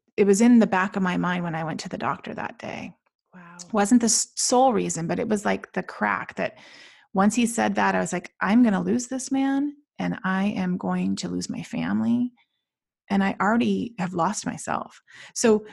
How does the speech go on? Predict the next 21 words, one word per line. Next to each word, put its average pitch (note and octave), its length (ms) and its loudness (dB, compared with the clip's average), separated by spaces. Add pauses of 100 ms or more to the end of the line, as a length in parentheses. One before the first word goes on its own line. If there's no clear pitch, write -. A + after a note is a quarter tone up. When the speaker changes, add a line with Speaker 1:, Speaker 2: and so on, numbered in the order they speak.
(140)
Speaker 1:
the G3+ 140 -2
sex C#4+ 320 -2
part A3 220 2
is F#3+ 140 0
really A#3+ 380 2
important A3+ 680 -2
to - 100 -4
my F3+ 140 0
story, G#3 460 -2
but F3 140 -4
I, F3 260 -6
I F#3 40 -6
don't G3 420 -2 (280)
publicly F#3+ 400 -4
share F#3+ 440 0
it - 140 -6
out F3 140 -2
of F3 120 -8
respect - 400 -6
for - 120 -16
him. - 500 -4